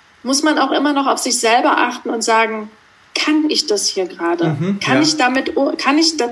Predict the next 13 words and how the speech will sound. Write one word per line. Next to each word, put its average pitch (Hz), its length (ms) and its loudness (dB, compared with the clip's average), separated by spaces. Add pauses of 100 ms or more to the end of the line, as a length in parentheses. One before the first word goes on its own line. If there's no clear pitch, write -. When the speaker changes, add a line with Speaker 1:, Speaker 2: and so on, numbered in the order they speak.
(160)
Speaker 1:
schaffe 330 360 0
ich - 140 0
das 233 220 0
alleine?“ 359 680 -2
So. - 340 -2 (400)
Und 254 200 -4 (100)
da 247 200 4
ist 302 100 0
es 302 120 0
halt 302 160 2
auch 285 140 0
oft - 320 0
wichtig 285 500 -2